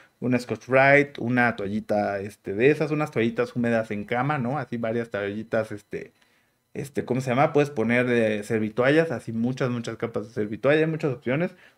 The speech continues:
Una esponja. Después necesitas papel, el parchment paper o papel pergamino, es papel de cocina sin cera. Y, este, ya un recipiente. Y agüita, del Ajusco de preferencia.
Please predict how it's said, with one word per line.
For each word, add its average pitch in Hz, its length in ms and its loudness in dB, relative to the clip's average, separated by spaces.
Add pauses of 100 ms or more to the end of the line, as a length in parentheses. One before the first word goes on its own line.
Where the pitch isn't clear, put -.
Una 113 180 -2
esponja. 135 540 -2 (440)
Después 120 240 -2
necesitas 123 280 -2
papel, 175 720 4
el 107 160 -4
parchment 127 580 0
paper 131 360 2
o - 80 -6
papel 107 320 -4
pergamino, 117 640 0
es 113 80 -4
papel 113 360 -2
de 113 140 -2
cocina 123 480 -2
sin 101 220 -6
cera. 131 440 0 (580)
Y, 160 320 2
este, 113 520 2
ya 226 160 0
un 349 120 -4
recipiente. 220 520 -2 (600)
Y 131 120 4
agüita, 160 520 2 (640)
del 113 160 0
Ajusco 151 460 2
de 135 80 4
preferencia. 131 680 0